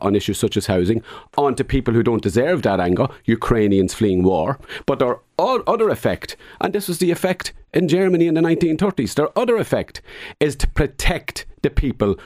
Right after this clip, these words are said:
who are really causing the problems. Oxfam published a report a couple of weeks ago. Two people in this country own as much wealth as the bottom fifty percent. The protests aren't directed at those two people. The protests aren't directed at the tax scammers.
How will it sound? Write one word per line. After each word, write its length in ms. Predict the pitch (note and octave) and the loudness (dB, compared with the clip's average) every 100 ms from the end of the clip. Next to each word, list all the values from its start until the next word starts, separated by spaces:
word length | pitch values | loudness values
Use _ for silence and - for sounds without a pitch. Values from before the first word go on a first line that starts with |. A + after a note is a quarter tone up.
| - | -2
who 160 | G#3+ | 0
are 60 | G#3 | 2
really 260 | A3 C#4 A#3 | 2 0 0
causing 360 | D3 A#2 G2+ | 0 0 0
the 60 | F2 | -2
problems. 480 | - F#2+ E2+ D2+ - - - _ | -2 0 -2 -4 -12 -20 -20 _
Oxfam 460 | G3+ - - B2 G#2 | -4 -2 0 0 0
published 320 | A#2 G2 - | 0 0 0
a 60 | |
report 340 | G#2 - G#2+ - | 0 0 -2 -2
a 40 | |
couple 200 | - A2+ | -4 0
of 60 | C#3+ | 0
weeks 180 | A#3 - | 0 0
ago. 180 | G#2 - - - - | -2 -2 -12 -12 -2
Two 400 | - G#3+ A#3 A3 | 2 4 2 2
people 400 | - A#3+ - G#2+ | 0 0 0 2
in 120 | F#2+ | 2
this 160 | A2 | 0
country 400 | - G2 - F#2+ - _ | -2 -4 0 -2 -4 _
own 220 | D3+ C3+ | 0 2
as 120 | B2+ G#2+ | 2 2
much 280 | A#2+ - | 0 0
wealth 280 | D#3 G2+ F2 - - - | 0 0 -2 -12 -6 -4
as 140 | D#3+ | 0
the 80 | D#3+ | 0
bottom 300 | D#3 B2+ A#2+ | 0 0 0
fifty 280 | B2 - - | -2 -2 -4
percent. 440 | C#3+ G#3 G3+ - - - - | -4 -2 -2 -4 -12 -18 -6
The 60 | - | -2
protests 440 | F#3+ C4 C4+ - | 0 0 -2 0
aren't 200 | A#3 A3 | 0 2
directed 380 | E3 F3+ F3+ D3+ | 2 0 2 0
at 100 | C#3 | 2
those 180 | C#3 A#2+ | 0 0
two 160 | C3+ | 0
people. 360 | A2 F3+ - - _ _ - - | 0 -2 -4 -8 _ _ -20 -4
The 60 | C3+ | 0
protests 500 | - A#3+ C#4 A3 - | 2 2 0 0 0
aren't 220 | F#3 E3 | 0 0
directed 400 | C#3+ D3 - C3 | 2 0 0 0
at 100 | A2+ | 0
the 60 | G#2+ | 0
tax 340 | C3 C#3 - | -2 -2 -2
scammers. 420 | - G#2+ D2+ - | 0 0 -2 -6